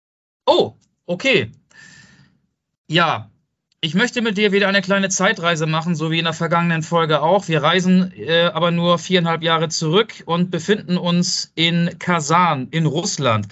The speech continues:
Es ist der siebenundzwanzigste Juni zweitausendachtzehn. Deutschland spielt gegen Südkorea. Und was ist denn da passiert? Jong Won Kim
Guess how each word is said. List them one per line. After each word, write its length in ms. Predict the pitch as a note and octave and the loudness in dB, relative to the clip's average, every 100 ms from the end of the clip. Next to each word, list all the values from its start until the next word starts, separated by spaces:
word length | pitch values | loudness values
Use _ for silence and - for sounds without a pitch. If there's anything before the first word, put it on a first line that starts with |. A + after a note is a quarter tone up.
| - - - | -14 -20 -12
Es 140 | - F3 | -4 -4
ist 180 | A3+ G#3+ | 0 0
der 80 | |
siebenundzwanzigste 720 | F3+ A3+ A#3 A3+ G#3+ G3+ G#3 G#3+ | 0 0 -2 0 0 0 0 0
Juni 300 | F#3+ G3+ G3+ | 0 0 -2
zweitausendachtzehn. 1000 | G3 F#3+ F#3+ F#3+ F3 F3+ F#3+ - F#3 E3+ | 0 2 2 2 2 0 -2 0 0 2
Deutschland 420 | E3+ G3 F#3+ F#3 | 0 0 2 0
spielt 300 | F3+ F#3+ F#3+ | 0 -2 0
gegen 160 | F3+ E3 | 0 0
Südkorea. 560 | D3+ F#3 F3+ D#3+ F#3+ | -2 -4 -2 2 2
Und 240 | F#3 A3 G#3+ - - | 4 2 2 -6 -12
was 220 | - - - | -8 -6 -2
ist 260 | F#3 - | -2 0
denn 220 | D#3+ B2+ | -2 -2
da 240 | A#2 F#3 B3+ | 0 2 2
passiert? 580 | A3+ D#3+ - D3 A2 G#2 - - - | 0 -4 -4 -2 -2 -4 -14 -20 -10
Jong 380 | C3 A3 C4 F#3 | 0 0 2 0
Won 240 | G#3 G3 | 0 -2
Kim 420 | F#3 C4 B3 G3 | -2 -2 0 -2